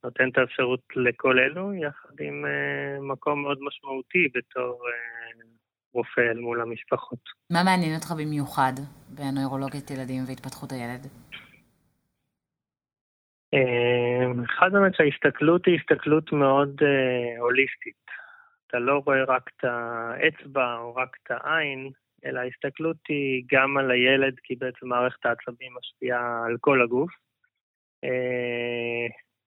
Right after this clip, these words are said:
Speaker 1: וגם על המשפחה, כי הילד הוא חלק ממשפחה, וההתמודדות עם מחלות נוירולוגיות בעצם הרבה פעמים דורשת הרבה מאוד, אה, תשומות ותעצומות מה-, מהמשפחות, וגם כי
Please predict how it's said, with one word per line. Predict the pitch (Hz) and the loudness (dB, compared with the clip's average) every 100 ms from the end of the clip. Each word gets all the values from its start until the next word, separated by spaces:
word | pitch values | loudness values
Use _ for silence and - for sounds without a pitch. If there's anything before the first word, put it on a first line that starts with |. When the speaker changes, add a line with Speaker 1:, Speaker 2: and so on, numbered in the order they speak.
| _ _ 135 123 | _ _ -8 0
Speaker 1:
וגם | 123 117 127 131 135 | 2 6 6 8 6
על | 135 | 6
המשפחה, | 131 131 - - - - 131 127 | 4 0 -6 -12 -4 2 2 2
כי | 131 | 2
הילד | 123 127 127 123 | 6 6 4 2
הוא | 123 | 0
חלק | - 127 127 | 0 0 -2
ממשפחה, | 127 123 123 131 123 131 131 127 127 | -6 -12 -12 -12 -8 -6 -6 -6 -8
וההתמודדות | 123 123 127 120 127 143 156 | -10 -10 -12 -8 -4 -2 0
עם | 151 | -2
מחלות | 131 135 127 123 | -2 -2 -4 -4
נוירולוגיות | 123 123 120 123 120 | -2 2 4 4 4
בעצם | 123 120 - 135 | 4 4 0 -6
הרבה | 131 131 | 0 2
פעמים | 127 135 | 2 2
דורשת | 123 127 123 - | 4 4 4 0
הרבה | 127 120 127 | -4 -2 -4
מאוד, | 131 127 123 | -2 -2 2
אה, | 131 120 117 120 113 _ _ _ _ _ _ | 4 6 4 -2 -8 _ _ _ _ _ _
תשומות | - 147 139 156 151 | 0 2 4 4 2
ותעצומות | 151 139 123 123 - 135 135 139 - | 0 2 2 0 -4 -6 -4 -4 -8
מה-, | 127 117 113 113 113 113 113 113 113 - _ - | -10 -8 -8 -8 -8 -8 -10 -12 -14 -18 _ -2
מהמשפחות, | 120 120 113 - - 127 156 - - - - - - - - - - _ - | 0 0 0 -2 2 4 4 2 -14 -16 -16 -16 -18 -20 -20 -20 -20 _ 0
וגם | 135 131 156 180 | 2 4 4 2
כי | 185 202 | -2 -4